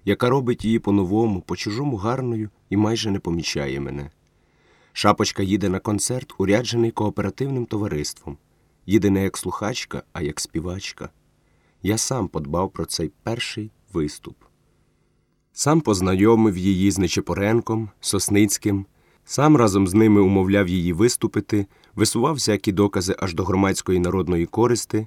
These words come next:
а тепер мені сумно. Тут же сидить Нечепоренко в незграбному піджачку і, підібгавши ноги під стілець, читає якусь книжку. Він має одвезти Шапочку на концерт. Я відмовився від цієї чести.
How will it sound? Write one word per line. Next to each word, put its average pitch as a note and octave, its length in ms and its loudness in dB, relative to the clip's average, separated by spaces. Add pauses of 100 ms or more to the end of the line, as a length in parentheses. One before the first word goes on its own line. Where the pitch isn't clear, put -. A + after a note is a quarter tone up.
(140)
а G2 80 -6
тепер A2+ 580 -6
мені E2+ 440 -2
сумно. D2+ 540 -4 (720)
Тут C3 160 0
же G#2 120 -2
сидить F#2+ 320 -2
Нечепоренко G#2+ 680 -2
в - 20 4
незграбному G2+ 600 2
піджачку G2+ 720 -2 (340)
і, G#2 100 2
підібгавши A2+ 640 0
ноги B2+ 280 2
під - 160 -6
стілець, A#2+ 560 -2 (120)
читає D3 460 -2
якусь G2+ 300 -4
книжку. D2 560 -4 (580)
Він A2+ 200 4
має C3 300 4
одвезти A2 480 0
Шапочку G2+ 520 -2
на G2+ 120 0
концерт. G#2+ 640 -2 (320)
Я B2 140 0
відмовився F2 600 -2
від D#2 140 -6
цієї D#2+ 340 -2
чести. - 500 -8